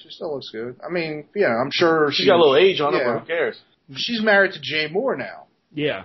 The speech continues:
Speaker 1: And he loves to tell this story. It is a funny story. He said on their first date, she asked him, this was a test, "If I had a, if I had a dick, would you let me fuck you?" He said he knew right away the right answer was yes. You know, it was a test.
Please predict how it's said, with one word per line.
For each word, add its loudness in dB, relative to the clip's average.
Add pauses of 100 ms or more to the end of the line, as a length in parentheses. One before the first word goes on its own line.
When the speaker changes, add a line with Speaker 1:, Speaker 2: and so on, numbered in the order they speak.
Speaker 1:
And -2
he -2
loves 2
to -20
tell 2
this -4
story. -2
It 2
is -4
a -10
funny -6
story. -4
He -8
said -2 (380)
on -2
their 4
first 2
date, 0 (420)
she -2
asked 0
him, -12 (220)
this -8
was -10
a -20
test, -4 (520)
"If -6
I 2
had -2
a, -4 (200)
if -14
I -4
had -6
a -4 (200)
dick, -2
would -10
you -10
let -4
me -8 (120)
fuck -6
you?" -20 (440)
He -6
said 2
he -2
knew 2
right 4
away 0
the -4
right 0
answer -6
was -8
yes. -4 (120)
You -12
know, -8
it -6
was -12
a -16
test. 0